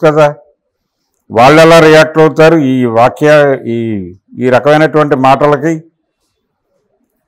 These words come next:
ఇలా మాట్లాడటం సబబు కాదు అంటే ఓకే,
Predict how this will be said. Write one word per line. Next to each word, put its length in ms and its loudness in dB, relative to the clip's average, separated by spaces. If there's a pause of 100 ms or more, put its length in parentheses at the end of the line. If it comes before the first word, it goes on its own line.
(140)
ఇలా 160 2
మాట్లాడటం 800 0
సబబు 400 0
కాదు 260 2
అంటే 280 2
ఓకే, 580 0